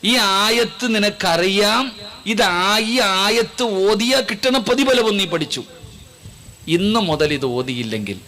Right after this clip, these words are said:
അതിന് വേറെ കിട്ടും. അല്ലാഹു കാക്കുമാറാകട്ടെ. വേലി കിടന്ന പാമ്പിനെ എടുത്ത് തോളിലിട്ടെന്ന് പറയത്തില്ലേ? അതാ ഇപ്പൊ ചെയ്തേ. അതുകൊണ്ട് ഇന്ന് മുതൽ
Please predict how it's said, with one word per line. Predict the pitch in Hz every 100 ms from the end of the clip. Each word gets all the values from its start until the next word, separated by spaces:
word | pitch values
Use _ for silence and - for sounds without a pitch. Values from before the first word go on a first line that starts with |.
| -
അതിന് | - 123 127
വേറെ | 110 110 117
കിട്ടും. | 101 98 107 - -
അല്ലാഹു | 120 120 127 113
കാക്കുമാറാകട്ടെ. | 113 - 113 110 104 104 101 95 - - - - -
വേലി | 120 131 160 185 185 143
കിടന്ന | 131 123
പാമ്പിനെ | 120 117 123 135 139
എടുത്ത് | 113 113 110 135 131
തോളിലിട്ടെന്ന് | 139 165 139 117 120
പറയത്തില്ലേ? | 113 104 101 123 98 92 -
അതാ | 104 104
ഇപ്പൊ | 101 101
ചെയ്തേ. | - 95 95 - - - - -
അതുകൊണ്ട് | 110 120 117 117
ഇന്ന് | 127 151 185
മുതൽ | 185 127 110 110